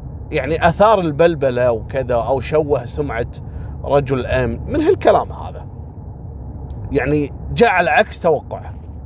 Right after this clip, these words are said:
وتقعد السالفة ثلاث سنوات إلى عام ثلاثة وتسعين. ثلاثة وتسعين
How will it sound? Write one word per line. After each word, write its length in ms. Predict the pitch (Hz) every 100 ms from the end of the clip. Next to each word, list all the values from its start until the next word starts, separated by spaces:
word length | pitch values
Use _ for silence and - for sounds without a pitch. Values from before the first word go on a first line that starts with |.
| - - - - - - - - - - - - - - -
وتقعد 560 | 151 - 208 156 123 110
السالفة 500 | - 156 156 127 117
ثلاث 320 | 147 - -
سنوات 500 | 101 85 80 80 - - - - - - - - -
إلى 200 | 180 151
عام 340 | 117 127 170
ثلاثة 600 | 135 131 127 156 170 190
وتسعين. 560 | 180 151 123 - 82 - - - - - - - - - - - - - - - - -
ثلاثة 360 | 131 151 180
وتسعين 580 | 143 139 - 147 151 -